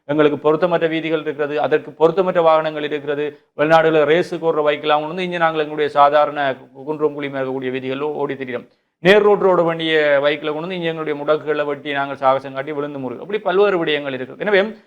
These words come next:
நீங்கள் நினைக்கலாம், வெளிநாடுகளிலே வந்து இந்த பைக்குகள் எல்லாம் சாகசம் புரிகிறார்கள். அது இல்லை, அது அவர்களுக்கென்று ஒதுக்கப்பட்ட இடங்களில் அவர்கள் ஓடுகிறார்கள், அல்ல அந்த வீதி, அதுக்கு உரித்தான வீதிகளிலே அவர்கள் ஓடுகிறார்கள்.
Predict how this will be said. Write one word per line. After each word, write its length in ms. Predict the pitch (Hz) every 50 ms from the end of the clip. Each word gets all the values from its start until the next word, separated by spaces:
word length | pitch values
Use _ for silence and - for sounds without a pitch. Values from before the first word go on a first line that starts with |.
| _ _ _ _ 180
நீங்கள் 180 | 190 196 190
நினைக்கலாம், 340 | 185 190 202 240 226 196 180
வெளிநாடுகளிலே 600 | 175 190 208 220 214 208 202 196 196 185 180 180
வந்து 160 | 180 185 185 180
இந்த 80 | 175
பைக்குகள் 400 | 160 160 170 170 160 170 170 160
எல்லாம் 200 | 160 165 165 156
சாகசம் 420 | - 156 151 156 160 156 156 151 143
புரிகிறார்கள். 460 | 147 139 131 127 127 123 147 185 190
அது 120 | 165 156
இல்லை, 160 | 156 175 170 131
அது 120 | 120 123 123
அவர்களுக்கென்று 520 | 120 131 139 151 156 156 160 175 185 180
ஒதுக்கப்பட்ட 340 | 170 180 185 190 175 190 170
இடங்களில் 340 | 165 160 160 156 156 160 160
அவர்கள் 220 | 156 156 139 135
ஓடுகிறார்கள், 420 | 131 135 135 131 123 120 135 190 202
அல்ல 120 | 208 214 214 208 - _ _ _
அந்த 160 | - 147 151 151
வீதி, 180 | 156 180 190 185
அதுக்கு 240 | 151 147 165 160 170
உரித்தான 360 | 180 214 190 233 226 208 190
வீதிகளிலே 420 | 180 180 170 165 156 156 156 175
அவர்கள் 220 | 170 160 143 143 139
ஓடுகிறார்கள். 320 | 135 131 127 120 123